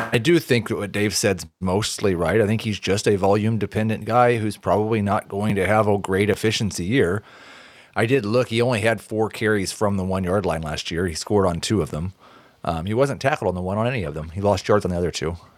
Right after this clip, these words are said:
Um, but I just think you, you're probably, if he touches the ball three hundred and fifty times, then he'll likely be a top twelve running back, a low end top twelve guy. But there's a lot of running backs that if they get three hundred and fifty touches,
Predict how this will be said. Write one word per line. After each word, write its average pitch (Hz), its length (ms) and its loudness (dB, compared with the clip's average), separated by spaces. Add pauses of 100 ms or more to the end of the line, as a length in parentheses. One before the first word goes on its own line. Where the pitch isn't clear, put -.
Um, 95 560 2 (100)
but 120 380 2 (560)
I 117 80 2
just 135 260 0
think 131 220 0
you, 120 100 -4
you're 123 160 -2
probably, 120 540 2
if 139 220 0
he 151 180 0
touches 135 380 0
the 131 60 -8
ball 127 260 4
three 139 200 -2
hundred 127 300 0
and 120 120 -4
fifty 131 260 -2
times, 113 440 0
then 110 120 0
he'll 117 140 4
likely 113 300 0
be 117 180 0
a 113 80 2
top 107 260 2
twelve 110 280 2
running 95 240 0
back, 87 300 -2
a 92 40 -2
low 95 300 2
end 95 200 0
top 87 200 -2
twelve 87 280 -6
guy. 78 300 -8 (720)
But 107 280 2
there's 113 160 -4
a 110 40 0
lot 107 380 0
of 123 160 -2
running 139 240 0
backs 98 300 -4
that 104 80 0
if 95 100 -2
they 110 140 0
get 113 160 -2
three 110 180 -2
hundred 101 240 0
and 95 100 -2
fifty 95 240 -2
touches, 98 480 -4